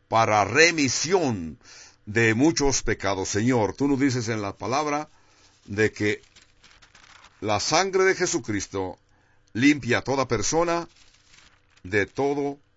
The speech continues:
pecado, de todo pecado, todo.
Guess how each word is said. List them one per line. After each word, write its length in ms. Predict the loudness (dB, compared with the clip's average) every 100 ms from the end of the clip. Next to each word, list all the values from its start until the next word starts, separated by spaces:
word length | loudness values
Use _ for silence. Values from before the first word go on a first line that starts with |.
| _ _
pecado, 680 | -2 0 -4 -4 -4 -8 -6
de 260 | -2 -2 -4 _ _
todo 500 | 2 2 2 0 -2 -10 _
pecado, 720 | -8 -4 -2 -2 -4 -8 -12 -20 -20 -20 -20 -20 _ _ _ _ -2
todo. 480 | 0 -2 -8 -12